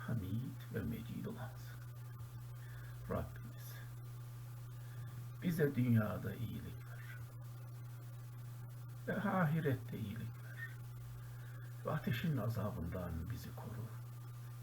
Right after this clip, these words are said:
Ey merhametler merhametlisi. Allah'ım, mağfiret et bana, anneme, babama, ve bütün müminlere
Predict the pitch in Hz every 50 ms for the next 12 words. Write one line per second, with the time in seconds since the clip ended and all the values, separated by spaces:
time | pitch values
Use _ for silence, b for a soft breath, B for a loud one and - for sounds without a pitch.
0 | - - - 131 127 120 113 - - - 113 113 113 - - - - - - -
1 | - - - - - - - - - - - - - - - - - - - -
2 | - - - - - - - - - - - - - - - B B B B B
3 | B B B B - - 123 117 92 85 82 85 - - - - - - - -
4 | - - - - - - - 117 110 113 113 113 - - 113 - - - - -
5 | - - - - - - - - - - - - - - - - - - B B
6 | B B B B B B B B B B B B - - - 156 160 156 139 135
7 | 120 120 120 120 120 117 117 117 117 113 - - - - - - 117 - - -
8 | - - - - - - - - - - - - - - - 143 143 - - -
9 | - 151 147 135 113 92 85 76 - - - - - - - - -